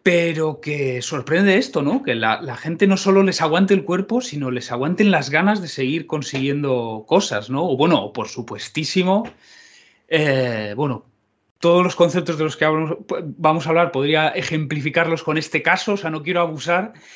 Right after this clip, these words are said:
que es otro de mis ídolos, pero vamos, por supuestísimo, Kilian Jornet.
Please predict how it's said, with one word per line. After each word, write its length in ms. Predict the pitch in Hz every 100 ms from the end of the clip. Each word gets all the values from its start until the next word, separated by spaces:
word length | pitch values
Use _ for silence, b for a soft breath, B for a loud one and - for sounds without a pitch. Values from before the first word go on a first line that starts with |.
| B B
que 80 |
es 100 | 135 151
otro 180 | 170
de 140 | 170 165
mis 160 | 160
ídolos, 300 | 160 175 208 214
pero 120 | 131
vamos, 200 | 160 151
por 240 | - 143
supuestísimo, 680 | 127 131 123 123 139 160 165
Kilian 340 | 151 143 143 135
Jornet. 440 | 135 131 151